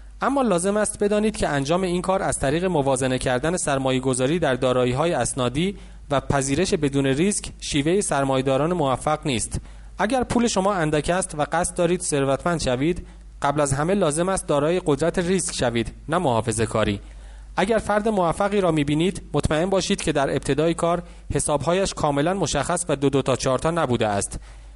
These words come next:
انسان‌هایی که محتاط و محافظه کار هستند به هیچ کجا نمی‌رسند. آنان در یک نقطه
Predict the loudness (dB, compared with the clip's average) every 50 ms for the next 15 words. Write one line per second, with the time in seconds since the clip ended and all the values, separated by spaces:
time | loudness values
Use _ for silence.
0 | -18 -16 -4 -2 0 0 2 2 0 2 2 2 0 2 2 0 2 2 0 2
1 | 2 2 0 2 0 -2 0 0 2 2 2 0 0 0 0 0 0 0 0 2
2 | 0 -2 -2 -2 0 -2 0 0 -2 -2 0 0 0 0 0 0 0 0 2 2
3 | 2 2 2 2 2 0 0 0 0 -2 -2 -2 -4 -8 -14 -16 -20 -20 -20 -6
4 | -2 0 0 2 2 2 2 2 2 2 2 0 0 2 0 0 0 2 0 0
5 | 0